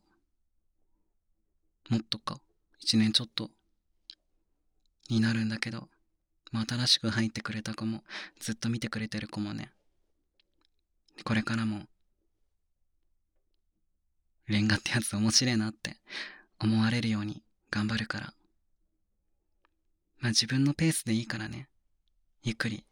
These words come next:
ついてきて。ゆっくりね。うん。あと、まあ、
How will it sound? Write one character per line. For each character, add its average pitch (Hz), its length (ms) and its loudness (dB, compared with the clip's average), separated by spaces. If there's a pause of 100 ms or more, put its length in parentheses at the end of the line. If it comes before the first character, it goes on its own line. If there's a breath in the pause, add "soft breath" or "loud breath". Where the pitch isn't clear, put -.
(220)
つ - 140 -6
い 110 60 -4
て - 100 -6
き - 80 -10
て。 - 180 -10 (1400)
ゆ 107 120 -4
っ - 40 -6
く - 160 -4
り 107 120 -6
ね。 123 180 -8 (1900)
う - 60 -2
ん。 107 280 2 (2000 loud breath)
あ 214 100 -6
と、 - 240 -10 (2500)
ま 107 300 -2
あ、 131 60 -10